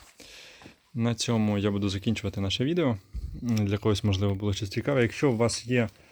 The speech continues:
відповіді на запитання взагалі, е, як у вас ростуть тюльпани, чи є у вас ось ця пліснява, чи вона якось впливає, чи потрібно з нею якось боротися, бо я з нею не борюся зовсім.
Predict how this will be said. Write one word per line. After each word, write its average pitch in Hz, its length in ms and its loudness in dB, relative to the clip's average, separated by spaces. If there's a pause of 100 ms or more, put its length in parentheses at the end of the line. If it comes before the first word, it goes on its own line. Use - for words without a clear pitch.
(280)
відповіді 98 560 0
на 98 100 2
запитання 101 520 0
взагалі, 101 380 0 (1000)
е, 117 280 6 (1000)
як 113 380 4
у 110 100 0
вас 107 260 4
ростуть 98 280 -8
тюльпани, 95 400 -4
чи - 160 -8
є 107 200 0
у 117 100 0
вас 107 240 2 (360)
ось 107 120 -4
ця 107 140 0
пліснява, 101 500 0
чи 98 120 -6
вона 95 160 2
якось 110 240 -2
впливає, 98 460 0
чи 101 120 -6
потрібно 113 360 0
з 107 80 -2
нею 113 160 0
якось 113 240 -2
боротися, 117 460 -2
бо 110 80 0
я 107 80 2
з 104 40 0
нею 110 180 0
не 107 100 0
борюся 104 360 -2
зовсім. 95 360 -4